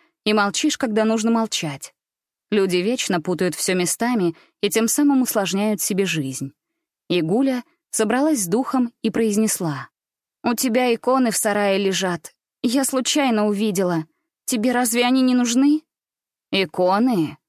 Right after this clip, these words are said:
Бабдуся замешкалась, но лишь на пару секунд, а потом произнесла уверенно: «Ах, иконы! Так я их специально все из дома-то вынесла».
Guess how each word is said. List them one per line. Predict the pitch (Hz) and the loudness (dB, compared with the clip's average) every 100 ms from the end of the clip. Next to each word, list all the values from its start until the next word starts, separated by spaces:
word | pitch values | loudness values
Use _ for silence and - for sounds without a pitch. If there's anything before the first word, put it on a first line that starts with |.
| _ - | _ -6
Бабдуся | 170 156 214 - 180 | -4 -2 -2 -2 -2
замешкалась, | 180 202 285 - 180 165 - _ _ - | 0 2 0 0 -2 -2 -4 _ _ -2
но | 202 | 0
лишь | 226 269 | 0 0
на | 262 | -2
пару | - 262 254 | -2 -2 -2
секунд, | - - 175 156 147 _ _ - | -2 -2 0 -2 -2 _ _ -4
а | 185 | -2
потом | 190 202 302 | 0 2 2
произнесла | 294 269 262 277 - 285 | 2 2 2 2 2 2
уверенно: | 175 160 180 160 156 156 147 _ _ _ _ - | 2 0 0 2 2 2 -2 _ _ _ _ -2
«Ах, | 285 285 330 | 0 0 0
иконы! | 277 - 294 254 185 135 151 117 - _ _ _ | -2 0 2 4 2 2 -2 -4 -10 _ _ _
Так | - 175 208 | -4 -4 0
я | 226 240 | 2 2
их | 233 | -2
специально | - 233 - 196 208 233 226 | -2 -4 -2 0 2 2 0
все | 208 - 208 170 | -2 -2 0 0
из | 180 | 0
дома-то | 220 180 160 220 | 0 0 0 0
вынесла». | 208 208 165 160 - 160 123 | 2 2 0 0 -4 -8 -10